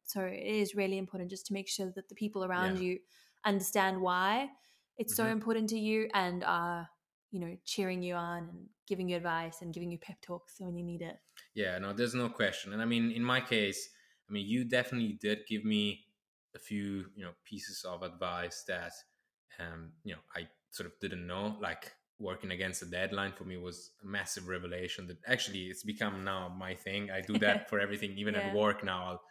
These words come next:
Speaker 2: I've, I've just come to appreciate that so much. And it's
Speaker 1: Yeah.
Speaker 2: such an obvious thing, but it just never occurred to me that that would work so well. So, you know, that was a bit of sort of new information for me. But in general, what you need there is just somebody just to remind you things that you know,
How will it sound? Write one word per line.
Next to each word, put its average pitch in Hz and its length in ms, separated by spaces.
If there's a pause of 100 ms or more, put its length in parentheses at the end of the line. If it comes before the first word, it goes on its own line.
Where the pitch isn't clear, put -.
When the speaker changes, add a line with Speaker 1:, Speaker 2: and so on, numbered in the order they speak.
(800)
Speaker 2:
I've, 90 80 (140)
I've - 100
just - 180
come 110 160
to 110 80
appreciate 107 520
that 104 240
so 107 180
much. 101 220
And 104 80
it's 107 100
Speaker 1:
Yeah. 135 100
Speaker 2:
such - 120
an 107 100
obvious 113 380
thing, 120 200
but 104 100
it 98 160
just - 180
never 104 200
occurred 104 360
to 110 80
me 104 300
that 95 140 (320)
that 98 120
would 95 120
work 98 260
so 92 180
well. 101 260 (360)
So, 95 380
you 101 80
know, 90 100
that 95 160
was 98 300
a 95 60
bit 101 160
of 92 80 (140)
sort 92 200
of 87 60
new 98 180
information 98 480
for 101 100
me. 92 160
But 104 100 (180)
in 135 220
general, 123 460
what 107 260
you 101 80
need 104 240
there 92 160
is 90 160
just 107 200
somebody 104 400 (200)
just - 200
to 156 60
remind 107 460
you 107 100
things 104 280
that 101 80
you 95 140
know, 190 260